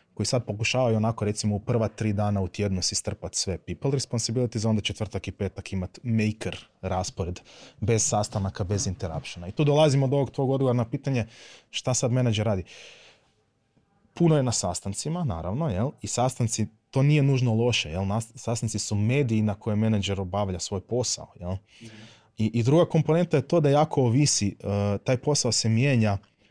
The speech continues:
Speaker 1: i to je dosta sezonski, ne?
Speaker 2: Mhm.
Speaker 1: Tipa, imaš dva puta, recimo, godišnje ili ako je kvartalno četiri puta godišnje, imaš, recimo, period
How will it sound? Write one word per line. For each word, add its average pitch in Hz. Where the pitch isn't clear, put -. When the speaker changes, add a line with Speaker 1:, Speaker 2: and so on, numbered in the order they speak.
Speaker 1:
i 117
to -
je 123
dosta 131
sezonski, 90
ne? 87
Speaker 2:
Mhm. 110
Speaker 1:
Tipa, 113
imaš 120
dva 104
puta, 123
recimo, 101
godišnje 110
ili 98
ako 95
je 98
kvartalno 98
četiri 107
puta 104
godišnje, 123
imaš, 123
recimo, 123
period 117